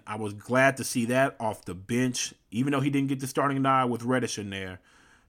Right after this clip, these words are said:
to see him continue to be effective no matter where he is in the lineup, he's gonna be key going forward for this Hawks team. Kevin Huerter played great last night, had eleven points on four of ten shooting and shot ten of six from the three-point line.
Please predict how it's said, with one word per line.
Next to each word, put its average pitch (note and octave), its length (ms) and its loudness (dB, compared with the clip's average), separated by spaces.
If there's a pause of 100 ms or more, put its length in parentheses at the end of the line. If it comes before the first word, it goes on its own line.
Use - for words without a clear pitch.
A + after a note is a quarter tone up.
to A#2+ 60 -4
see C3+ 200 2
him B2+ 120 2
continue A#2+ 360 -2
to A#2+ 60 0
be A2+ 140 -2
effective A2+ 480 -4
no A2 160 -2
matter G#2 260 -2
where A2+ 360 -2
he G#2 400 -4
is G2+ 120 -6
in G2 120 -8
the F#2+ 60 -8
lineup, G#2 480 -4 (300)
he's C3 220 2
gonna A#2+ 160 0
be A2 160 -2
key A#2 260 0
going G#2 280 -6
forward G#2 340 -6
for F#2+ 140 -8
this F2 100 -10
Hawks G#2 300 -4
team. D3 400 -4 (920)
Kevin C3+ 260 2
Huerter F3 340 10
played D#3 240 4
great D#3 220 2
last D#3+ 280 2
night, E3 380 0 (200)
had B2 180 0
eleven C#3+ 400 6
points B2+ 400 -2
on A2+ 100 -8
four B2+ 260 0
of A2+ 100 -2
ten E3+ 200 -2
shooting A#2+ 420 0
and G#2+ 140 -6
shot A2 380 -4
ten C3 180 -2
of G#2+ 80 -4
six - 380 -6
from G#2+ 200 -8
the G2 60 -8
three-point G#2 500 -6
line. D#3+ 440 -2